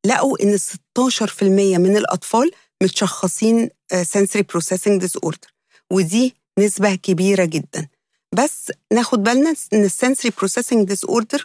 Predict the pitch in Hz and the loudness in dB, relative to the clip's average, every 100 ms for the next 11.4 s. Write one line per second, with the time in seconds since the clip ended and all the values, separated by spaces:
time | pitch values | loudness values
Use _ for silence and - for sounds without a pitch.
0 | - 185 - 190 - 262 392 - _ _ | -4 -6 -4 -6 -4 -2 -2 -4 _ _
1 | _ _ - 208 277 - - 196 175 226 | _ _ 0 0 2 -2 -2 -2 0 0
2 | 254 202 - 208 208 - 156 160 _ - | 0 -2 0 2 2 0 -2 -4 _ -2
3 | 190 196 185 214 - 202 202 202 208 180 | 2 2 2 0 -2 -2 0 2 0 -2
4 | _ _ _ - - - 180 - 202 - | _ _ _ -10 -8 -2 -4 -2 -4 -2
5 | - - _ _ _ - 247 - 233 214 | -4 -6 _ _ _ -4 -2 0 2 2
6 | - 226 240 233 208 196 196 202 196 226 | 2 2 4 2 0 -2 0 0 0 0
7 | 208 185 - 190 - 208 - 190 196 - | 0 0 -2 -6 -4 -8 -4 -4 -4 -6
8 | 175 - 269 - 233 220 226 208 - 208 | -8 -4 -4 -2 0 2 4 2 0 -4
9 | 196 190 180 185 190 175 220 254 _ _ | -4 -4 -2 -2 -2 -2 -4 -4 _ _
10 | _ 196 202 190 - 240 202 190 220 226 | _ 0 2 0 2 2 4 2 2 2
11 | 196 170 208 226 | 2 0 0 -2